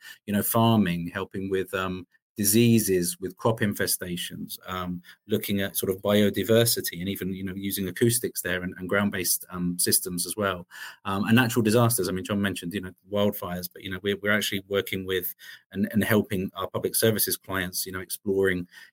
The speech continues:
you know, how they can use this type of technology combined with other data sources to help, um, you know, monitor and,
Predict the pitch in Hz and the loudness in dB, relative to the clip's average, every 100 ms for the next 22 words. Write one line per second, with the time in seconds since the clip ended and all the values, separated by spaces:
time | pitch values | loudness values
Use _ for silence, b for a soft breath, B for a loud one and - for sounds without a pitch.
0 | - 92 92 110 107 - 98 104 110 104 | -10 -4 0 4 4 2 2 4 4 2
1 | - 95 90 - 92 98 92 87 87 92 | 0 0 -6 -8 -6 -4 -4 -6 -10 -6
2 | 98 92 90 101 95 98 92 90 - 92 | -2 0 0 0 0 -2 -2 -4 -2 -2
3 | - 85 - - 104 92 _ B B B | -2 -4 -4 0 0 0 _ B B B
4 | - 98 95 95 92 104 101 95 98 98 | -6 -2 -2 -2 -4 -4 -2 0 0 -2
5 | - 101 95 92 90 | -2 0 0 0 -2